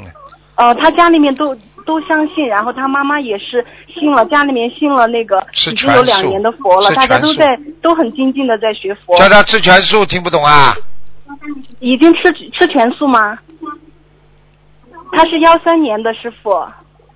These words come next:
Speaker 2: 幺三年属蛇的。
Speaker 1: 没关系了，你刚刚名字给过我了，我看到了。
Speaker 2: 啊，感恩师傅。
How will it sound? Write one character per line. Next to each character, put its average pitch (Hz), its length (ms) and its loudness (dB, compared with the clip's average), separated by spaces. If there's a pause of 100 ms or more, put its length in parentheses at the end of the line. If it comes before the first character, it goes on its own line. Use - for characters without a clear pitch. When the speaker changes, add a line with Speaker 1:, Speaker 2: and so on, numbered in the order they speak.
(880)
Speaker 2:
幺 311 200 0
三 330 200 -2
年 247 160 -4
属 226 180 -12
蛇 190 300 -4
的。 202 220 -2
Speaker 1:
没 - 80 -10
关 156 200 2
系 143 120 -2
了， 104 160 -4
你 90 140 -18
刚 123 200 -8
刚 143 100 -4
名 120 200 -12
字 - 140 -20
给 104 160 -8
过 85 260 -14
我 85 140 -12
了， 80 120 -20
我 90 140 -20
看 113 240 -10
到 85 60 -20
了。 78 80 -20 (1040)
Speaker 2:
啊， 240 240 0
感 226 220 2
恩 247 100 -2
师 285 180 -8
傅。 277 140 -4